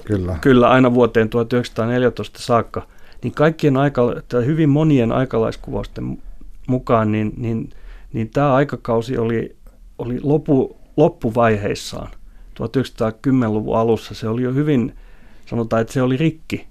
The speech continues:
Speaker 2: jo,
Speaker 1: Hmm.
Speaker 2: se aikakausi. Ja tässähän voidaan miettiä semmoista tää kuulostaa hirveän julmalta, mut semmonen klassinen kumpi tuli ensin, kana vai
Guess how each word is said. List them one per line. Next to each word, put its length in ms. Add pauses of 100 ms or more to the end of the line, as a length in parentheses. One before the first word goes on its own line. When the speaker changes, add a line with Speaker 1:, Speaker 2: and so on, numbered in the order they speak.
(140)
Speaker 2:
jo, 340
Speaker 1:
Hmm. 240
Speaker 2:
se 100
aikakausi. 680 (560)
Ja 60
tässähän 400
voidaan 300
miettiä 420
semmoista 360 (640)
tää 120
kuulostaa 440
hirveän 260
julmalta, 500
mut 140
semmonen 380
klassinen 440
kumpi 260
tuli 280
ensin, 300
kana 280
vai 180